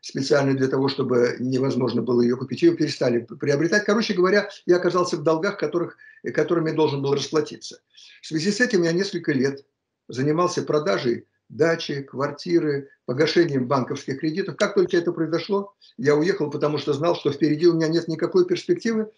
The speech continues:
И пере-, за день до, до отъезда я сделал большое-большое высказывание, монолог, который, как он называется,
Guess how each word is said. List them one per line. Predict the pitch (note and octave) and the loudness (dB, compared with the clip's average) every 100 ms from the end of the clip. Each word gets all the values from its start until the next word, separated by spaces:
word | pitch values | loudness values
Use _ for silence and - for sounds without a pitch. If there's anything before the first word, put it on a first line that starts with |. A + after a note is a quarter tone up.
| - - _ | -20 -20 _
И | D#3+ D#3 D#3 | -2 0 0
пере-, | - F3 F3+ | 4 6 6
за | D3 G3 F3 | 4 2 4
день | D#3+ | 2
до, | D#3 C#3+ | 4 2
до | C3 D#3 | 4 2
отъезда | C#3+ F3+ A3+ - D#3 | 2 0 -2 0 -4
я | B2+ G3+ A3 - _ - _ _ | -2 -2 -2 -8 _ -20 _ _
сделал | B2 C3 G3 D#3 | -8 -2 0 2
большое-большое | D#3+ D#3+ A3 A3 F3+ E3 - F3 | 0 0 2 4 4 -2 0 0
высказывание, | D3+ C#3 E3 E3 D3+ D3 | 0 -2 -2 -2 -2 -2
монолог, | C#3+ C#3 C#3+ D#3 - - | -2 -2 -2 -4 -8 -6
который, | D3+ D3+ C#3 | -2 -2 -2
как | D3+ D3 | -2 -4
он | C#3+ | -4
называется, | C3+ C#3 D3 C3+ - C3+ | -4 0 0 0 -4 -8